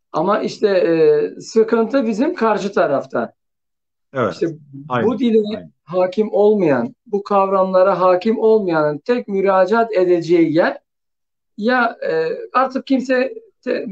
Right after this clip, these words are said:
Speaker 1: meal de almıyor. İnternet üzerindeki karşılaştırmalı şeyler, mealler.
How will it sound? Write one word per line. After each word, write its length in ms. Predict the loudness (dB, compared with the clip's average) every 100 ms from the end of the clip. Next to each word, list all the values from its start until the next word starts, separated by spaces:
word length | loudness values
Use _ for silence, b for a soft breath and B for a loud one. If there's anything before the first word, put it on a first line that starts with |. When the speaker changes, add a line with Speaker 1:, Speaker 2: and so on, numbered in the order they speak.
| -14 -8
Speaker 1:
meal 420 | -4 0 2 2
de 60 | 2
almıyor. 400 | 4 2 0 0
İnternet 560 | 0 0 2 2 0
üzerindeki 560 | -2 2 2 2 -6 -6
karşılaştırmalı 1080 | -2 -2 -2 -2 0 0 -2 0 2 0 -2
şeyler, 380 | 0 2 2 0
mealler. 520 | 2 2 2 -2 -4